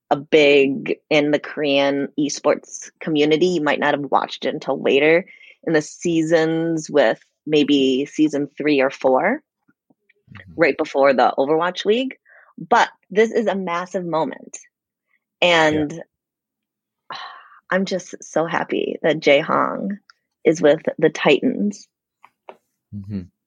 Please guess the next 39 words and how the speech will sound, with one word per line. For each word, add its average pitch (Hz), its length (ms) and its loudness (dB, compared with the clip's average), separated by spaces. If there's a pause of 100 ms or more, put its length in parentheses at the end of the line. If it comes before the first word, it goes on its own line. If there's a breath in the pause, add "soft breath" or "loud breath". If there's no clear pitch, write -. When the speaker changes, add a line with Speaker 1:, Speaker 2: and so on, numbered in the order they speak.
(580 loud breath)
Speaker 2:
And 117 100 -2
it's 110 100 -2
also 123 240 4
interesting 113 460 -2
to, 90 420 -2
uh, 85 280 2
hear 98 360 2
when 87 140 0
we 87 80 0
spoke, 104 340 0
uh, 85 380 2
to - 180 -8
them, 85 260 -2
uh, 73 220 -4
last, 95 560 0
uh, 76 360 2 (580)
you 87 120 -8
know, 85 120 -8
meetup. 90 420 2 (480 loud breath)
Uh, 87 320 4
it 87 100 -2
seems 92 300 -2
like 80 200 2
Haksal 87 500 0
is 82 100 -8
taking, 85 580 -8
definitely 95 480 2
became 90 520 -2
kind 87 220 -2
of 80 140 -4
a, 82 200 4
a 85 60 -2
mentee 92 640 0 (420 loud breath)
of 101 220 2
Jae 92 180 2
Hong. 80 280 0
So 80 180 -2
they 78 140 0
kinda 82 440 -2